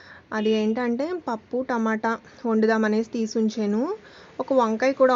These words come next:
ఉంది ఎప్పటి నుంచో, అదే కాస్త వడిలిపోయి ఉంది కదా, ఇంకా వంకాయ కూడాని పప్పు టమాటాలు అయితే వేసేసుకుంటున్నాను. రైస్ అయితే గనక చెప్పాను కదండి, మట్టిది ఒకటే ఉంది తీసుకోవాలి, అవి కుండలు కూడా తీసుకుంటే కనుక రైస్ కూడా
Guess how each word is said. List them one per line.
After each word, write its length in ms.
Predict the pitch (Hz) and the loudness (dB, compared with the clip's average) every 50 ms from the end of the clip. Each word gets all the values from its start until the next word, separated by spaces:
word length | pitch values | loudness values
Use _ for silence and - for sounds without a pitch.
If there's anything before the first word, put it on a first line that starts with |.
| 240 226 | 4 4
ఉంది 180 | 220 214 226 | 4 4 2
ఎప్పటి 280 | 220 214 - 214 208 233 | 2 2 0 -2 -2 0
నుంచో, 220 | 226 226 220 - 262 | 0 0 0 0 0
అదే 240 | 254 226 208 208 226 247 | 0 0 0 0 -2 -2
కాస్త 380 | 254 247 226 226 226 - - 240 226 220 220 208 208 202 | -2 -2 -2 -2 -4 -4 -2 0 0 2 2 2 2 2
వడిలిపోయి 440 | 208 202 202 202 208 202 - 240 240 233 | 2 4 4 2 2 2 0 0 2 2
ఉంది 160 | 220 208 202 | 2 2 2
కదా, 200 | - 214 208 214 247 | 2 0 0 0 0
ఇంకా 220 | 311 330 320 294 262 226 | -2 0 2 2 4 2
వంకాయ 320 | 202 196 202 - 233 247 - | 2 0 -2 -2 -4 -2 0
కూడాని 320 | 233 220 214 208 214 254 330 - - | 0 0 2 2 0 -2 -2 -2 -4
పప్పు 240 | 262 247 - - 233 233 | -4 -4 -2 -4 -2 0
టమాటాలు 420 | 226 226 214 214 214 214 208 202 | 0 0 0 -2 -2 -2 -2 -2
అయితే 140 | 202 202 240 | -2 -2 -2
వేసేసుకుంటున్నాను. 800 | 262 247 226 - 208 - - - 208 233 220 214 202 196 196 202 254 - - - - - - - - - - - - - - - - - - - - - - - - - - - - - _ _ _ - - _ - _ - | -2 -2 -2 -2 -8 -14 -8 -6 -4 -4 -2 -2 -4 -4 -4 -6 -10 -14 -20 -20 -20 -20 -20 -20 -20 -20 -20 -20 -20 -20 -20 -20 -20 -20 -20 -20 -20 -20 -20 -20 -20 -20 -20 -20 -20 -20 _ _ _ -20 -20 _ -14 _ -4
రైస్ 360 | 240 247 233 233 247 233 - | -2 0 0 0 0 2 0
అయితే 220 | 294 285 277 269 254 | 0 0 2 0 0
గనక 400 | 233 226 208 208 214 214 208 - 285 349 403 440 415 381 - - - - | 0 0 0 0 -2 -4 -4 -4 -4 -4 -4 -4 -6 -10 -16 -20 -16 -6
చెప్పాను 360 | - 269 262 - 254 269 285 | -4 -4 -2 -2 -2 -2 0
కదండి, 320 | 277 269 247 240 233 254 320 349 320 | 0 0 0 0 0 0 0 -2 -2
మట్టిది 340 | 262 220 220 - - 247 277 | -2 -4 -4 -8 -4 2 2
ఒకటే 320 | 254 240 - 226 220 254 262 262 | 2 2 0 -2 -2 0 2 2
ఉంది 320 | 247 240 233 226 220 247 277 - | 2 2 2 0 0 -2 -2 -2
తీసుకోవాలి, 800 | 285 226 220 220 220 - - 254 247 233 226 214 202 208 226 277 320 370 392 392 - - - - - - | -4 -4 -4 -4 -6 -4 -2 0 2 2 2 2 2 2 2 0 0 -4 -6 -8 -10 -18 -20 -20 -12 -8
అవి 200 | 240 214 208 220 | -6 -4 -4 -4
కుండలు 340 | 214 - 247 214 202 208 220 214 | -2 -2 -2 0 0 0 0 2
కూడా 120 | 254 247 262 | 2 0 2
తీసుకుంటే 420 | 262 240 233 226 - - 233 226 226 | -2 -4 -6 -6 -4 -4 -4 -2 -2
కనుక 200 | 226 220 226 220 | -2 -2 -4 -4
రైస్ 260 | 240 233 208 208 220 - | -4 -2 -2 -2 -4 -4
కూడా 180 | - - 233 | -6 -4 -4